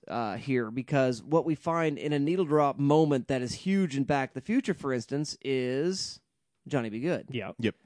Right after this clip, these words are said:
Speaker 1: Right? It,
Speaker 3: Yeah.
Speaker 1: it, it, it throws backwards
Speaker 2: Yep.
Speaker 1: rather than, you know, picking up something,
Speaker 3: Forward.
Speaker 1: you know, forward.
Speaker 2: Yeah, all the contemporary music was made for the movie.
Speaker 1: Right. And, uh, and, and so it, it, the, the choices here then are to choose those particular kinds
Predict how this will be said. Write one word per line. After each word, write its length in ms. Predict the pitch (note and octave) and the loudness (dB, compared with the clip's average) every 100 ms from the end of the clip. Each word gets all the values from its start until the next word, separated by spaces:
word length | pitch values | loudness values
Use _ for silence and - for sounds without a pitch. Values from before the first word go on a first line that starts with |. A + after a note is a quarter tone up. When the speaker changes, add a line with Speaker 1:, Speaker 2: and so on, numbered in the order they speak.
| - | -6
Speaker 1:
Right? 260 | C3+ B2 A#2 | -2 -2 0
It, 180 | D#3 D#3 | 2 4
Speaker 3:
Yeah. 60 | - | 2
Speaker 1:
it, 120 | - | 0
it, 300 | D#3+ D#3+ D3+ | -2 -2 -4
it 120 | D#3+ | -4
throws 340 | E3 D#3 D3 B2 | 0 2 2 0
backwards 640 | D3 D#3+ - A#2+ E2 C3+ | -4 -4 -8 -12 -10 0
Speaker 2:
Yep. 140 | B2 - | 0 0
Speaker 1:
rather 420 | A#2+ C3 C3+ C3+ | -6 -4 0 0
than, 380 | B2+ B2 A#2+ B2+ | 0 -4 -6 -8
you 80 | |
know, 160 | A#2+ A2+ | -8 -10
picking 380 | - C#3 B2 G#2 | -10 -10 -10 -12
up 120 | G2 - | -12 -12
something, 320 | C#3 G#2+ A#2+ | -12 -10 -8
Speaker 3:
Forward. 240 | A2+ D2 | -6 -8
Speaker 1:
you 80 | C3+ | -10
know, 140 | A#2 G#2 | -12 -8
forward. 300 | F3+ D#3+ A3+ | -6 0 4
Speaker 2:
Yeah, 120 | C3 | 6
all 120 | A#2 | 6
the 80 | A#2 | 2
contemporary 440 | B2+ D#3 D#3 A#2+ | -2 2 4 2
music 280 | A2 A2 A2 | 0 -4 -4
was 100 | G#2+ | -6
made 180 | A2 G#2 | -6 -8
for 100 | A2 | -8
the 60 | |
movie. 300 | A#2+ F#3 - - | -4 -4 -6 -12
Speaker 1:
Right. 360 | D3 G2+ - - _ _ _ _ - | -6 -6 -8 -20 _ _ _ _ -4
And, 520 | D3+ C#3+ C#3 C3+ C3+ | -2 0 0 0 0
uh, 20 | C3+ C3 | -2 -2
and, 200 | D3 D#3 | -2 -2
and 180 | D3+ D#3+ | -2 -4
so 460 | - E3 D3+ D3 - | 0 0 2 0 -4
it, 500 | - D3 E3 D#3 F3+ | -12 -12 -10 -6 -6
it, 280 | F3+ A2 D#3 | -6 -10 0
the, 160 | E3+ D#3+ | 4 4
the 140 | D#3+ | 4
choices 520 | - A3 A#3+ - C#3+ | 2 2 4 2 -2
here 200 | C#3+ C3 | 0 0
then 200 | A#2 A#2+ A#2 | 0 -2 -2
are 480 | B2 B2 A#2 G#2 - | -2 0 -2 -6 -6
to 180 | D3 B2+ | -4 -4
choose 580 | - D3+ D3+ C#3+ B2 - | -2 0 2 0 -4 -16
those 500 | - B2+ D3+ D#3+ D#3 | -12 0 2 2 0
particular 440 | C3 - C#3+ C3 | -4 -4 -6 -6
kinds 400 | A#2+ C3+ B2 A#2+ | -6 -4 -4 -4